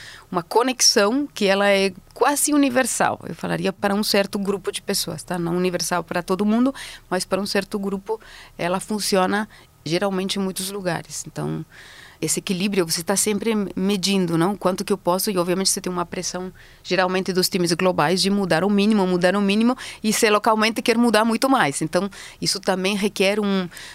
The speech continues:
jogo de cintura, um alinhamento, uma negociação constante com, com as turmas de fora bem forte. Isso é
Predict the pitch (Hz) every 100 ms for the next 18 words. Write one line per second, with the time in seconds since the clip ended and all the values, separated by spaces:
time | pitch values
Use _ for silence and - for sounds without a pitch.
0 | - 165 202 202 - - 202 - 214 214
1 | 196 170 165 165 180 190 185 180 180 196
2 | 190 185 226 226 185 175 160 185 190 190
3 | - 196 190 185 196 - 175 175 - 185
4 | 170 165 - - 175 170 - 170 180 165
5 | 170 - 170 180 180 165 208 - 127 -
6 | - 160 - 165